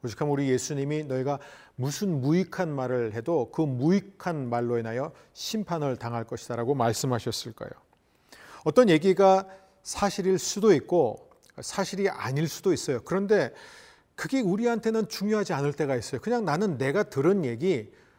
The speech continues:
그냥 내, 나, 나는 내가 알고 있는 얘기를 전달했을 뿐이다, 이렇게 말하는데 이게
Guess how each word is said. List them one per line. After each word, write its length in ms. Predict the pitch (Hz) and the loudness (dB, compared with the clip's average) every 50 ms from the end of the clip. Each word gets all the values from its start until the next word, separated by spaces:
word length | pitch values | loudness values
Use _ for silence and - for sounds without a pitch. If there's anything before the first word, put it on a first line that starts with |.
| _ _ | _ _
그냥 220 | _ 214 226 185 123 | _ -2 -2 2 2
내, 160 | 139 156 196 | 4 4 4
나, 420 | 220 202 143 123 135 165 - - 151 127 | 2 0 2 2 2 2 2 -2 -2 0
나는 280 | 143 175 214 208 156 | 2 2 2 2 2
내가 320 | 113 120 123 135 180 - - | 0 0 0 2 0 0 0
알고 240 | 117 123 117 160 | -2 -2 0 0
있는 220 | 180 185 226 226 180 | 2 2 2 2 2
얘기를 260 | 147 135 190 214 226 | 2 2 2 0 0
전달했을 640 | - - 147 143 151 190 190 196 170 - - 196 | 0 0 -2 0 2 2 2 2 2 2 0 -4
뿐이다, 380 | - - 254 233 208 160 160 139 | -2 -2 0 0 0 0 0 0
이렇게 300 | 180 175 214 - - 220 | 0 -2 -2 0 0 -2
말하는데 440 | 156 123 123 135 135 135 139 151 185 | 0 0 -2 -2 -2 -4 -2 -4 -2
이게 360 | 196 180 160 233 240 226 | -4 -2 0 2 0 0